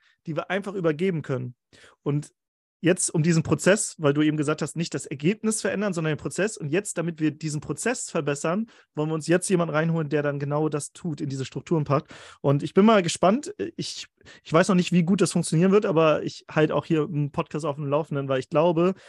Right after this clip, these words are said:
das kann echt nochmal dafür sorgen, dass man viel, viel schneller und viel produktiver ist, weil man halt diese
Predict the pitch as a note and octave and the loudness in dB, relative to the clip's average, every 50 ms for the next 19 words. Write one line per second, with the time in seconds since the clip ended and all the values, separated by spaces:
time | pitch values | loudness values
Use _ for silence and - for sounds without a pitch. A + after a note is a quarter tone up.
0 | - - _ - C#3 - - - E3 D#3+ D#3+ - E3+ E3+ - _ _ _ F3 D#3 | -20 -20 _ -6 -6 -6 -4 -6 -6 -6 -4 -6 -8 -8 -8 _ _ _ -4 -4
1 | E3 D#3 D3+ - - D3+ C3+ D3+ D#3 D#3+ E3 D3+ C#3+ D3 C#3+ - D3+ C#3+ C3+ - | -2 -2 -2 -2 -2 -2 0 2 2 2 0 0 -4 -6 -4 -4 -6 -6 -6 -4
2 | - F#3 F3 D#3+ E3+ D3+ - - F3+ D#3 D#3 D#3 D3+ D3+ D3 C#3 - - F3 D3 | -4 -4 -2 -2 -4 -6 -4 -6 -4 -2 0 0 0 -2 -2 -6 -6 -6 -8 -6
3 | - D#3 D3 D3 C#3+ - - F3+ D#3 D3 C#3 C#3+ C#3+ F3+ - - - - - _ | -6 -6 -6 -6 -6 -6 -6 -2 -2 0 0 0 -2 -4 -4 -12 -18 -20 -20 _
4 | _ - C#3 D3 D3 C#3+ C#3 C#3+ D3+ D3+ - - _ _ _ _ _ _ _ _ | _ -2 0 0 0 -2 0 0 0 0 -2 -12 _ _ _ _ _ _ _ _
5 | _ _ _ _ - - C#3+ C#3+ D#3 D3+ D3 C#3+ | _ _ _ _ -10 -8 -4 0 0 0 0 0